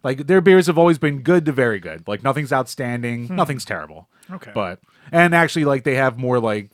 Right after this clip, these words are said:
Speaker 1: they'll actually have, like, wine and seltzers that, like, if you don't like beer, you can have that too.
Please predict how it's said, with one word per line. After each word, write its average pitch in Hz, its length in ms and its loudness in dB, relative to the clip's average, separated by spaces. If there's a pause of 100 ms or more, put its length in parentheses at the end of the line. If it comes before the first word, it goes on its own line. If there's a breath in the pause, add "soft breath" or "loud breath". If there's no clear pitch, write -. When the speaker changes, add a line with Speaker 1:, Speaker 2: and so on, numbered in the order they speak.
(120)
Speaker 1:
they'll 143 180 4
actually 135 240 2
have, 117 120 0
like, 107 120 -4
wine 113 300 -4
and 104 100 -12
seltzers 104 480 -6
that, 98 100 -8
like, 92 280 -10 (280)
if 113 240 -8
you 107 100 -8
don't 98 160 -6
like 101 180 -10
beer, 110 160 -6
you 107 120 -8
can 95 100 -12
have 101 180 -6
that 98 160 -6
too. 107 240 -6